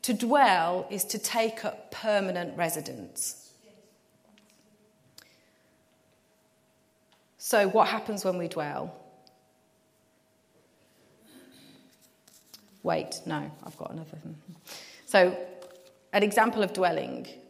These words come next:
In our lives, um, we have relationships in which we dwell. So we're part of families, marriages, we're parents.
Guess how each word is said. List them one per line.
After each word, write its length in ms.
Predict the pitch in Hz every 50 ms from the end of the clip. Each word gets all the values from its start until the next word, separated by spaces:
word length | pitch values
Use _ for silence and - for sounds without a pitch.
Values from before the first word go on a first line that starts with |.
| - _ _
In 180 | - 247 262 262
our 200 | 262 247 240 220
lives, 760 | 202 180 170 165 160 165 175 185 190 190 - - - - - - - - -
um, 420 | 175 170 165 160 156 151 147 - - - - -
we 120 | - 220
have 240 | 214 220 240 214 220
relationships 580 | 233 220 208 214 214 - 214 - 202 - - -
in 140 | 180 180
which 240 | 180 196 - - -
we 100 | - 170
dwell. 400 | 165 160 160 147 135 - - - - - - - _ _ - - - - - - - - _
So 300 | - - 196 175 175 170
we're 160 | 170 208 214
part 300 | 214 - - 202 - 190
of 80 | - -
families, 560 | 220 214 202 202 202 202 196 190 190 190 190
marriages, 720 | 196 190 190 190 190 185 185 190 190 180 175 180 180 175 -
we're 120 | - 160 156
parents. 960 | - 190 196 180 185 175 170 170 170 165 165 - - - - - - -